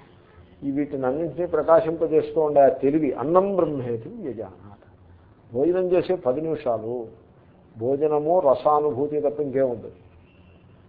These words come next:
నడిచే అరగంట అది తప్ప ఇంకేముండదు. యోగా చేస్తే అరగంట అది తప్ప ఇంకేముండదు.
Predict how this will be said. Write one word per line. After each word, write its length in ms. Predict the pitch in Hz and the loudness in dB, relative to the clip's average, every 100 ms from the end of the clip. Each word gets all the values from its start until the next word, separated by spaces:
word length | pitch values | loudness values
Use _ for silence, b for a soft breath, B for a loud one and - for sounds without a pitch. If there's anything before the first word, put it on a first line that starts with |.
| _ _ _ _ - 120 | _ _ _ _ -18 -8
నడిచే 540 | 120 131 151 160 185 | 4 4 4 8 10
అరగంట 460 | 160 147 151 143 147 | 10 8 6 6 10
అది 320 | 143 117 113 | 12 10 8
తప్ప 160 | 135 139 | 2 2
ఇంకేముండదు. 540 | 156 139 143 123 101 - - 123 | 0 2 0 0 -8 -16 -12 2
యోగా 260 | 135 156 | 6 6
చేస్తే 340 | 165 151 147 180 | 6 4 4 6
అరగంట 380 | 143 143 151 | 6 4 2
అది 180 | 143 131 | 2 4
తప్ప 200 | - - | 2 0
ఇంకేముండదు. 520 | 160 139 139 127 107 | -2 2 0 0 -8